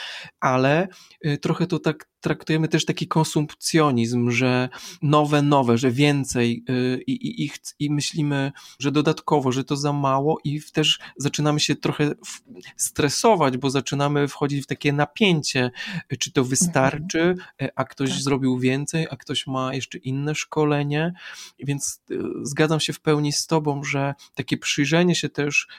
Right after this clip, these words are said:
Speaker 1: po każdym czy szkoleniu, czy nawet przeczytanej książce, mm,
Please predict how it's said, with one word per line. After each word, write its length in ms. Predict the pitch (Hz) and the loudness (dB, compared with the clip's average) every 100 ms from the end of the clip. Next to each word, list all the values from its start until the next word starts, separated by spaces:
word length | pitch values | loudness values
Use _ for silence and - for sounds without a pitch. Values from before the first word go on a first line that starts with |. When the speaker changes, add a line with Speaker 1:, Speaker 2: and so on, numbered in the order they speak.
| _ _ - | _ _ 0
Speaker 1:
po 400 | 175 175 156 147 - | 4 4 4 0 -2
każdym 360 | 143 135 131 | -4 -2 -4
czy 120 | 127 | -4
szkoleniu, 520 | 123 - 135 139 160 170 | -6 -2 2 4 2 0
czy 140 | 147 | 0
nawet 220 | 143 151 | -2 -2
przeczytanej 600 | - 156 - - 139 135 | -2 -4 -4 -4 -2 -4
książce, 1000 | - - 170 160 160 - - - 131 127 127 - - - _ 135 | -4 0 2 2 2 -4 -6 -8 -6 -6 -8 -16 -20 -20 _ -4
mm, 300 | 131 131 | -2 -2